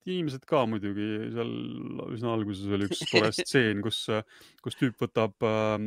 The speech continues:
Speaker 1: bensiinikanistri, viskab sellega zombisid niimoodi, et tal on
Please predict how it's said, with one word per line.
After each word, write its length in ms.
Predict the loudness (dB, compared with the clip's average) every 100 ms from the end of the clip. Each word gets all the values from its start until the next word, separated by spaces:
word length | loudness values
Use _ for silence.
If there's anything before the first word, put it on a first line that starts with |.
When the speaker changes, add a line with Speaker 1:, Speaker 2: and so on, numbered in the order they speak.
| -4 -2
Speaker 1:
bensiinikanistri, 920 | -2 0 2 2 0 -2 -2 0 0 -4 _ _ _ -20 -20 -6
viskab 320 | -2 0 0 0
sellega 240 | 0 2
zombisid 560 | 2 4 2 0 -4 -2
niimoodi, 320 | 2 2 2 0
et 80 |
tal 160 | 0 2
on 100 | 2